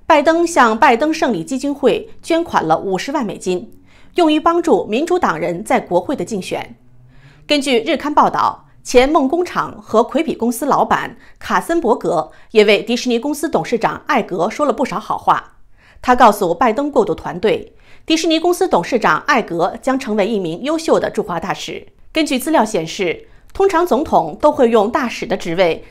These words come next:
来奖励大手笔的捐赠者。除此之外，迪士尼公司董事长艾格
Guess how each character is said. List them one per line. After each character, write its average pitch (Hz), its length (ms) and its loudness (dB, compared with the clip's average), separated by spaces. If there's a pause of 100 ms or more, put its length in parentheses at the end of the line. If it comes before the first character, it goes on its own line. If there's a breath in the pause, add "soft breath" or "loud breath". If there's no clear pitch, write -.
来 233 160 4
奖 175 320 0
励 226 200 -2
大 320 220 0
手 220 220 2
笔 220 140 -4
的 - 120 -4
捐 - 240 -4
赠 202 160 -2
者。 - 340 -8 (340 soft breath)
除 - 100 2
此 226 140 -2
之 202 160 -2
外， 170 280 2 (280 soft breath)
迪 320 80 2
士 320 100 0
尼 277 140 2
公 320 160 0
司 320 160 -2
董 190 120 2
事 208 160 -2
长 139 200 0
艾 180 180 0
格 175 380 -2